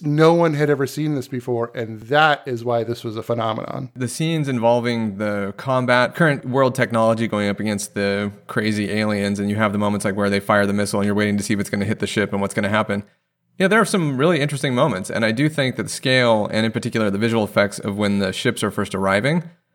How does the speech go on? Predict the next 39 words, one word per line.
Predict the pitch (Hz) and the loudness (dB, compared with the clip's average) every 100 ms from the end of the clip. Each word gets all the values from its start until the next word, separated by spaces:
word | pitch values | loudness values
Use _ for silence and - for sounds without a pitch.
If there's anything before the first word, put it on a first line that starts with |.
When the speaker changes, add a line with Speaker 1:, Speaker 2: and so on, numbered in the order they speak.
| _ | _
Speaker 2:
it's | - 123 | -6 0
really | 156 220 | 2 4
effective. | 160 - 196 101 - - _ - | 2 2 0 -2 -10 -14 _ -2
I | 131 | 2
think | 156 | 4
a | |
lot | 143 147 | 4 4
of | |
people | 143 147 131 | 2 0 0
probably | 131 123 117 113 110 | 2 2 4 0 0
remember | 104 110 113 110 | 0 2 2 0
seeing | 104 120 113 | 0 0 0
this | 104 | 0
on | 113 | 0
the | 98 | -2
big | 104 107 | -2 -4
screen | - 120 117 117 | -4 -2 0 0
and | 101 | 0
having | 104 104 101 101 | 0 0 -2 -2
kind | 113 | -2
of | 98 | -2
a | 95 | -2
wow | 95 98 101 104 | -2 0 2 0
moment | 104 107 113 | 0 -2 -2
when | 104 | -4
they | 98 | -2
watched | 98 104 - | 0 0 0
it. | 143 143 - | -4 -4 -2
You | 160 | 0
know, | |
if | 127 | 2
I | 165 | 2
was | 143 - | 2 -2
twelve | - 135 139 143 143 | -2 2 4 2 0
when | 123 | -4
I | 131 | 0
saw | 143 | 2
this | 139 135 | 0 0
movie, | 151 160 151 | 0 0 -2